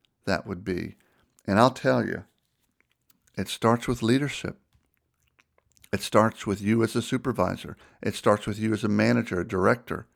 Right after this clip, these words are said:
a vice president, a C E O. It starts with you. It starts with you in your marriage, in your relationship. You say, "Well,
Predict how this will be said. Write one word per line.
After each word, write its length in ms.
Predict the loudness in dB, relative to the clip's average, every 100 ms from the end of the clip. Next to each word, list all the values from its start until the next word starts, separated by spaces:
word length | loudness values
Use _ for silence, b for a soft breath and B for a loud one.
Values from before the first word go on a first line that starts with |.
| _ _ _ _ _ _ _ _ _
a 100 | -10
vice 260 | 0 0 0
president, 560 | 0 2 2 0 -12 -12
a 60 | -18
C 160 | -10 -8
E 240 | -6 -6
O. 180 | -6 -12 _ _ _ _ _ _ _ _ _ _ _ _ _ _ _ _ _
It 180 | -8 -6
starts 360 | 0 0 0
with 140 | -8 -2
you. 320 | -2 -2 -8 _ _ _ _ _ _ _ _ _ _ _ _
It 180 | 0 0
starts 360 | 4 4 4
with 160 | 0 2
you 260 | 4 6 4
in 100 | 2
your 120 | 0
marriage, 500 | 2 2 2 -2 0
in 120 | 2
your 100 | 4
relationship. 720 | 6 6 4 0 -4 -4 -6 -8
You 60 |
say, 180 | -6 -4
"Well, 320 | 0 -2 -2